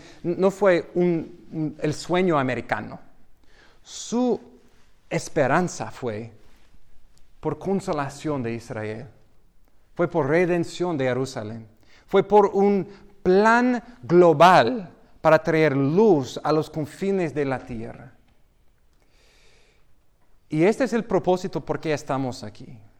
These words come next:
Estamos aquí para regocijar en lo que Dios ha hecho por nosotros en salvándonos como individuales. Pero estamos aquí por más que eso.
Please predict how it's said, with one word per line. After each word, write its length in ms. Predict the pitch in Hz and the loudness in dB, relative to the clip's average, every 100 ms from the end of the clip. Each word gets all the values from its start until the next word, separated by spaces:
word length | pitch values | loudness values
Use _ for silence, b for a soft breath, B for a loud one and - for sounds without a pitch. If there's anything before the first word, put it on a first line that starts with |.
| _ | _
Estamos 440 | - 147 220 247 190 | -8 0 2 2 0
aquí 220 | - 185 | -2 2
para 260 | 175 156 | 4 6
regocijar 560 | 151 160 202 202 160 170 | 6 4 2 2 2 2
en 100 | 165 | 4
lo 100 | 175 | 0
que 200 | 185 170 | 0 -2
Dios 340 | 139 196 220 | 2 2 4
ha 120 | 160 143 | 2 4
hecho 340 | 175 170 175 | 0 0 -4
por 240 | - 196 233 | 2 4 4
nosotros 560 | 226 185 196 185 170 - | 4 2 0 -2 -6 -2
en 120 | 175 | -2
salvándonos 920 | 175 165 147 170 220 202 170 135 135 B B - | 4 2 6 4 4 2 2 0 -2 B B -2
como 400 | 180 180 175 175 | 0 4 4 4
individuales. 960 | 180 165 156 139 139 131 117 - - _ - b b b b b - | 2 2 2 4 4 2 -2 -14 -20 _ -20 b b b b b -2
Pero 260 | 175 165 - | 2 2 0
estamos 400 | 160 208 240 226 | -2 0 2 0
aquí 180 | 190 196 | -2 -2
por 200 | 170 143 | -2 -2
más 560 | 151 156 151 - - - _ | 0 -2 -6 -14 -20 -20 _
que 240 | 127 120 | -8 -6
eso. 280 | 120 - 104 | -6 -10 -20